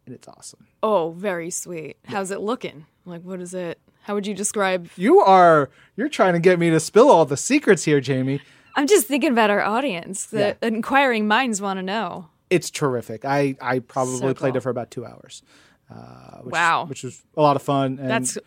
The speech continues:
Speaker 2: awesome.
Speaker 1: I got to hang out
Speaker 2: <laughs>
Speaker 1: with, uh, the Marvel Games team, uh, Mike Jones, and, uh, Bill Roseman, and Isabel, and, and Chuck, and everybody. And it was just, it was good. I got to hang out with them. I saw the Marvel-themed entertainment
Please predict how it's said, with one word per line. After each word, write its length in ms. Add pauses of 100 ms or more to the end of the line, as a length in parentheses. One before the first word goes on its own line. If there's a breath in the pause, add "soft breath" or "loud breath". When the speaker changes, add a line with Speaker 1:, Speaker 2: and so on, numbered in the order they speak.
Speaker 2:
awesome. 400
Speaker 1:
I 80
got 80
to 80
hang 180
out 200
Speaker 2:
<laughs> 60
Speaker 1:
with, 280
uh, 240
the 80
Marvel 220
Games 340
team, 580
uh, 480
Mike 400
Jones, 840
and, 640
uh, 520
Bill 140
Roseman, 500
and 140
Isabel, 600
and, 460 (360 soft breath)
and 80
Chuck, 240
and 100
everybody. 320
And 140
it 20
was 160
just, 240
it 580
was 80
good. 260 (100)
I 140 (240)
got 120
to 80
hang 140
out 40
with 100
them. 160
I 80
saw 260 (320 loud breath)
the 160
Marvel-themed 640
entertainment 600